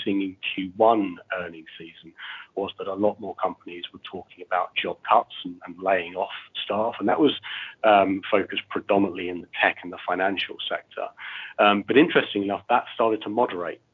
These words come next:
somewhat. So there's less talk of, of layoffs, um, there. Now, I would probably take that as a bit of a positive. That suggests that actually we shouldn't be then worrying about weakness in the labour market,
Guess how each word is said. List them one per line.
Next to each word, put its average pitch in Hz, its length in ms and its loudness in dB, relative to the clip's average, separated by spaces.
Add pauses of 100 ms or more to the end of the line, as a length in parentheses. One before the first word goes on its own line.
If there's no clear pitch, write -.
somewhat. 85 340 -8 (100)
So 95 180 -2
there's 95 200 -6
less 104 280 4 (200)
talk 85 280 -6 (200)
of, 85 240 -6 (140)
of 85 120 -10
layoffs, 90 340 2 (320)
um, 87 220 -8
there. 87 220 -4
Now, 101 180 8
I 131 120 12
would 104 180 2
probably 92 240 -4
take 95 160 -2
that 92 100 0
as 107 60 -10
a 107 40 -6
bit 113 100 -6
of 110 60 -4
a 101 60 -6
positive. - 380 0
That 107 220 -4
suggests - 280 -10
that 92 80 -4
actually - 320 -8 (420)
we 98 160 -2
shouldn't 92 200 0
be 85 120 -6
then 87 200 -4
worrying 90 380 0
about 90 460 -2
weakness 90 420 -8
in 85 80 -8
the 90 80 -4
labour 101 300 6
market, 82 480 -8